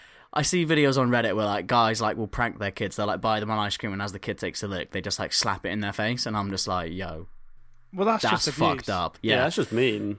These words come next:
Speaker 1: But I get him. I literally, he's, I fucking get him every single morning with this easy prank, right? I bring his breakfast in on a little tray, but I've got made a coffee as well, so I put that on the tray, and every single morning I say to him,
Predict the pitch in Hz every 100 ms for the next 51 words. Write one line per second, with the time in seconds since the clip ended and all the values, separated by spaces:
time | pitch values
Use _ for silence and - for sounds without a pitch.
0 | - 147 156 170 180 156 123 127 113 135
1 | 147 180 196 196 - 139 - - 170 175
2 | - _ - 139 175 160 139 135 110 -
3 | - 107 - 110 104 107 92 92 92 101
4 | 95 - 104 104 92 95 104 90 - 98
5 | 107 - _ _ - 98 143 143 135 113
6 | - - - 123 101 - 107 98 98 104
7 | - - 95 87 98 - 98 120 101 _
8 | - 110 71 - 107 98 101 143 - 95
9 | 95 120 87 107 107 - 87 123 147 120
10 | 101 92 104 92 104 _ - - - -
11 | 120 - 160 170 156 160 175 170 175 156
12 | 151 151 131 123 120 113 113